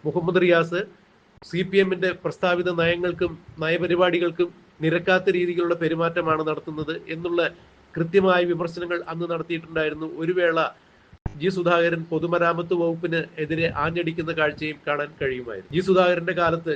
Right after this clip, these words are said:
ജി സുധാകരൻ പൊതുമരാമത്ത് കൈയാളിയിരുന്ന കാലത്ത് അഴിമതിരഹിതമായ ഒരു ഭരണമാണ് അന്ന് നടന്നിരുന്നത് എന്ന് പല ആളുകളും മുതിർന്ന സഖാക്കളും സാക്ഷ്യം ചെയ്യുന്ന സമയത്താണ് ഇത്തരത്തിലുള്ള ഒരു വിമർശനം പിൽക്കാലത്ത്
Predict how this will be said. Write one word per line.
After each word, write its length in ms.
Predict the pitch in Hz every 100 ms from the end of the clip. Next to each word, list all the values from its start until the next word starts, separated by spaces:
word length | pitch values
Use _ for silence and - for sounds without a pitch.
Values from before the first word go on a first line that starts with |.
| 147
ജി 80 | 160
സുധാകരൻ 360 | 175 170 165 165
പൊതുമരാമത്ത് 520 | 165 160 165 165 165 170
കൈയാളിയിരുന്ന 540 | 165 165 160 165 160 165
കാലത്ത് 340 | 156 156 - 170 170 123
അഴിമതിരഹിതമായ 1000 | 160 185 190 190 180 190 190 185 175 175 170
ഒരു 120 | 175 175 165
ഭരണമാണ് 460 | 160 175 175 170 165
അന്ന് 140 | 170 160
നടന്നിരുന്നത് 480 | 160 160 160 160 165 156
എന്ന് 160 | 160 165
പല 180 | 156 160 156
ആളുകളും 320 | 151 156 165 156
മുതിർന്ന 300 | 151 156 165 151
സഖാക്കളും 460 | 147 165 165 165 160
സാക്ഷ്യം 280 | 151 156 160
ചെയ്യുന്ന 240 | 156 156 156
സമയത്താണ് 500 | 151 160 165 147 165 160
ഇത്തരത്തിലുള്ള 460 | 170 151 160 160 156
ഒരു 100 | 151 - - - -
വിമർശനം 400 | 165 165 170 170 165
പിൽക്കാലത്ത് 460 | 160 165 156 156